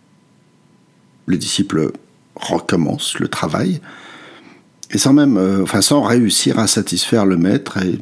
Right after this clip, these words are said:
sans oser récriminer, d'ailleurs, deux fois, trois fois, quatre fois. Au bout d'un moment, malgré tout, à bout de, à bout de nerfs, <laughs> de force,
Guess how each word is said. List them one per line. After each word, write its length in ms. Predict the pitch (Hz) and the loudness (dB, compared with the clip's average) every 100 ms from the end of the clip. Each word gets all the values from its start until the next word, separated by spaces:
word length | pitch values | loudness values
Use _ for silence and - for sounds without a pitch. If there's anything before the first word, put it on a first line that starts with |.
| - | -8
sans 340 | - - 87 95 | -8 -4 -2 0
oser 460 | 90 80 98 - - | 2 2 0 0 -2
récriminer, 520 | - - 101 151 - | -4 -2 0 2 0
d'ailleurs, 280 | - - - | -4 -12 -4
deux 160 | 98 | -2
fois, 400 | 90 - 95 95 | -2 -2 -2 -4
trois 140 | - 82 | -4 -4
fois, 320 | - 101 98 | -2 -2 -2
quatre 220 | - 104 | -4 -4
fois. 200 | - 113 - - - - - - - - - _ | 0 -2 -2 -10 -12 -12 -14 -16 -20 -20 -20 _
Au 80 | - | 0
bout 100 | 98 | 2
d'un 120 | 120 | 4
moment, 280 | 107 110 139 | 4 4 4
malgré 300 | 139 98 107 | 2 0 0
tout, 220 | 101 156 | 2 2
à 40 | 110 | 2
bout 160 | 98 | 0
de, 580 | 120 90 87 85 78 78 73 - - - - - _ _ _ _ _ _ _ - | 0 2 2 2 0 -4 -8 -14 -18 -20 -20 -20 _ _ _ _ _ _ _ -14
à 120 | 85 | -8
bout 160 | 90 | -2
de 40 | 90 | 4
nerfs, 560 | 117 113 90 - - - - - - | 4 2 -2 -10 -14 -18 -20 -20 -20
<laughs> 400 | - - - - | -20 -12 -10 -4
de 80 | |
force, 680 | - - - - - - - | -2 -2 -2 -2 0 -2 -4